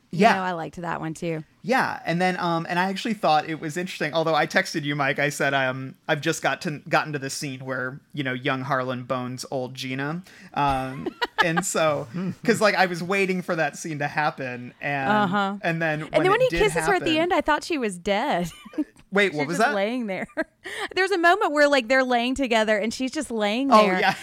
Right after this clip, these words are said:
Speaker 1: and he leans over to kiss her and I swear I thought she was gonna be dead.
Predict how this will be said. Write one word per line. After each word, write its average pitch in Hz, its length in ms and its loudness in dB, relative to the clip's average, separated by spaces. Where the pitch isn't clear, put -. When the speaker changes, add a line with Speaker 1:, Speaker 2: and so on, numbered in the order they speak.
Speaker 1:
and 226 140 2
he 269 220 4
leans 277 260 4
over 285 160 6
to 285 60 4
kiss 381 220 2
her 381 100 4
and 285 160 4
I 262 160 4
swear 294 500 0
I 262 100 2
thought 247 220 -2
she - 80 -4
was 247 120 -2
gonna 214 180 -2
be 185 120 -4
dead. 175 560 -2